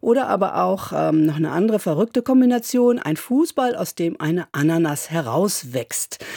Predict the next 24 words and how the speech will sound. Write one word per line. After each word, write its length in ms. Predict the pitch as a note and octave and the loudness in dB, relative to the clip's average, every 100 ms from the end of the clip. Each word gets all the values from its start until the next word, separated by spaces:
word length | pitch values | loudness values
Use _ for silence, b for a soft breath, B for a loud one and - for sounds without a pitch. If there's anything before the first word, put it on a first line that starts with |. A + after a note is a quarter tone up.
| B B | B B
Also 120 | G#3+ | -4
das 80 | G#3+ | 0
sind 160 | B3+ A#3+ | 0 0
alles 360 | F3+ C#4 D4 | 0 0 -2
Digitaldrucke, 920 | - F#3+ F#3+ - C#3+ F#3+ B3 C4+ - - | -4 -4 -4 -6 -2 -2 0 -2 -2 -2
entweder 460 | F#3 G#3+ A3 G3 | -2 0 0 0
bearbeitete 840 | F3 - D3+ F3+ G3 - F3 E3+ | -2 -4 -2 -2 -2 -2 -6 -6
Fotografien 840 | D3+ - D#3 D#3+ D#3 C#3+ G3 A#3 A#3 | -8 -8 -8 -6 -8 -6 0 2 2
oder 320 | - F3+ E3+ | 0 -2 0
eben 320 | D#3+ E3 E3+ | 0 0 0
total, 520 | E3+ E3 E3 D3+ D#3+ D3 | -4 -8 -4 -2 0 0
ähm, 200 | D3+ D3+ D#3 | 0 0 2
animierte 800 | F3+ F#3 E3+ F3 G#3 B3 F3 C#3 | 2 4 4 4 2 0 -4 -6
Werke. 500 | A#2 C3 D3+ B3+ C4+ B B B | -6 -4 -2 -2 -2 B B B
Und 220 | - F3+ - | -2 -2 0
Adrian 420 | G#3 G#3 D#3 E3 | 0 2 0 -2
Kretschmer, 800 | - F3 - - B3 C#4 D#4 C#4 | -2 -4 -2 0 2 2 2 0
der 180 | F#3 | 0
Mitarbeiter 580 | D3+ G3 B3 B3 B3+ C4 | 0 0 0 0 0 -2
von 220 | B3 B3 | 0 0
Raab, 300 | A3+ A3 A3 | 2 0 0
der 100 | A#3+ | 0
meint 240 | G#3+ G#3 G#3 | 0 -2 -2
dazu: 420 | G3+ - G3 | -4 -4 -4